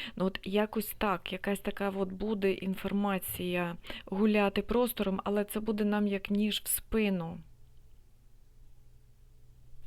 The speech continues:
Хтось буде намагатися присікти ту даму, е, якби закінчити її, е, безглуздий лепіт.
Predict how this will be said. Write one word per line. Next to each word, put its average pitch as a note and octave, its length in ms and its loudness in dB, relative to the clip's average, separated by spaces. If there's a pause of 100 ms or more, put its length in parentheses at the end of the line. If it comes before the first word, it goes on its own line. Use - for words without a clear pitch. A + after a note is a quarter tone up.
(1040)
Хтось C4 260 6
буде A#3+ 220 4
намагатися A#3 720 6
присікти A3+ 720 2
ту G3 540 2
даму, G3 760 4 (680)
е, G#3 180 0
якби F#3+ 340 0
закінчити G#3+ 640 2
її, G#3 420 4
е, F#3+ 480 0
безглуздий G3 1080 2 (460)
лепіт. F#3 600 2